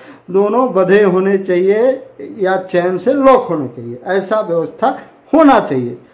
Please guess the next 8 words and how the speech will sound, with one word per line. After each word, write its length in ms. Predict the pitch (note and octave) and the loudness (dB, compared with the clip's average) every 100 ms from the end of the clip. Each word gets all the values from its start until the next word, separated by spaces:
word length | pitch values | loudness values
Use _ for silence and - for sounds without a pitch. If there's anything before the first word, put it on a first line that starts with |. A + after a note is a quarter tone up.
| _ _ _ | _ _ _
चौदह 260 | - A#3 B3+ | -2 0 2
नंबर 320 | C4 C4 C4 | 2 2 2
पे 140 | B3+ B3+ | 2 0
चलते 280 | A#3+ A#3+ | -2 0
हैं 120 | B3 B3 | 0 2
दोस्तों। 420 | B3 A#3+ C4+ C4+ - - - _ _ _ _ _ _ _ _ _ _ _ _ _ - | 0 4 4 4 -2 -20 -20 _ _ _ _ _ _ _ _ _ _ _ _ _ -4
Is 220 | A3+ C4 | 0 2
the, 160 | A#3 | 4